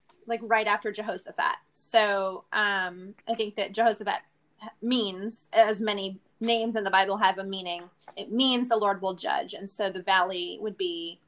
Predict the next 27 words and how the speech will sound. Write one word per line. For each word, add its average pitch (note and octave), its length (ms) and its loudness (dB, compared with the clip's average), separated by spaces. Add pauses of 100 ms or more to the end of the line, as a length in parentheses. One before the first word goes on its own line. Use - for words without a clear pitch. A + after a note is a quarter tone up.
(260)
like, A3 140 -2
the G#3+ 80 -4
place B3 240 4
where G#3+ 100 0
the G3+ 80 -2
Lord F#3 200 -4
judges. - 440 -14 (520)
Um, G3 640 2 (340)
so A3 280 0
to A#3+ 160 -6
me, B3+ 300 2
it A3 80 -2
didn't A3+ 180 -2
necessarily G#3 600 -2
have F#3+ 300 -2
to - 80 -14
correlate G3 400 -2
to G#3 120 -4
a F#3+ 60 0
specific G3 600 -6 (400)
geographical G3 640 0
location. G3+ 640 -4
It A3 120 -2
was F#3 160 -8
more F#3+ 220 -4
so, F#3 600 -2 (380)
um, F3+ 580 4